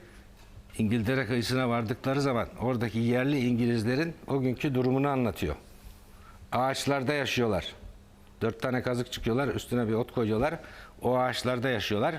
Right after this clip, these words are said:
Ve diyor ki adam, "Kendi nehirlerinin bir kenarından bir kenarına geçecek kadar bile kayıkçılık bile bilmiyorlar." diyor. Tam yabani bir hali. İngiliz budur. Evet, Normanlar oraya medeniyet getiriyor filan. Şimdi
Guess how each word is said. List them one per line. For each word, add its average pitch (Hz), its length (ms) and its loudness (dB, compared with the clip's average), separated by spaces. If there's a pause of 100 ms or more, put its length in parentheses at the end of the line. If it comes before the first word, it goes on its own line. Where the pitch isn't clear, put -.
Ve 123 100 2
diyor 185 160 4
ki 147 120 2
adam, 101 180 -2 (420)
"Kendi 147 320 0
nehirlerinin 143 580 2
bir 143 80 0
kenarından 131 500 2
bir 131 80 2
kenarına 135 300 0
geçecek 127 440 -2
kadar 120 260 0
bile 156 200 -2
kayıkçılık 123 540 -2
bile 113 180 2
bilmiyorlar." 92 500 0
diyor. 131 160 0 (260)
Tam 147 160 0
yabani 117 460 2
bir 170 60 2
hali. 143 380 0 (280)
İngiliz 131 440 2
budur. 151 240 2 (1600)
Evet, 135 240 0 (220)
Normanlar 139 520 2
oraya 135 240 2
medeniyet 131 420 0
getiriyor 95 340 0
filan. 160 220 0 (920)
Şimdi 165 360 2